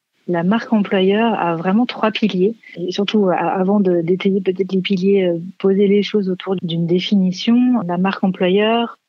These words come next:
c'est de la communication du, du recrutement avec comme objectif final, évidemment, d'attirer les meilleurs futurs talents,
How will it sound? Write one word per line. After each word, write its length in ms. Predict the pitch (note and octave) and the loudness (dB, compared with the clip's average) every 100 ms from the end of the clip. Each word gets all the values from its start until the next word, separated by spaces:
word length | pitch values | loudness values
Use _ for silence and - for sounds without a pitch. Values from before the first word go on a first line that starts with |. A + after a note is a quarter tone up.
| _ | _
c'est 100 | F3+ | -2
de 60 | E3 | -2
la 100 | - | 0
communication 600 | A3 G3+ G3+ G3+ - A3 | 2 4 2 0 2 0
du, 140 | F3 | 2
du 200 | E3+ D#3+ | -2 -2
recrutement 580 | F#3 F#3 F#3 F#3+ G3+ B3+ | 0 0 -2 -2 0 0
avec 280 | A#3 E3+ F3 | 0 -2 -2
comme 180 | - G3+ | 2 2
objectif 480 | G3 G3 F#3 G3+ F3+ | 2 0 0 -4 -2
final, 320 | G3 G3+ G3 | -2 0 -2
évidemment, 540 | E3+ E3+ F3 F3+ F#3+ - _ _ - | -2 -6 -8 -10 -14 -16 _ _ -4
d'attirer 420 | F3 - F#3 G3 | -4 -2 0 0
les 120 | E3+ | 0
meilleurs 460 | F3 F3+ F#3+ G3 - | 0 0 0 -2 -6
futurs 400 | - - F#3 - | -10 -6 -6 -4
talents, 280 | D#3 G3+ | -4 -4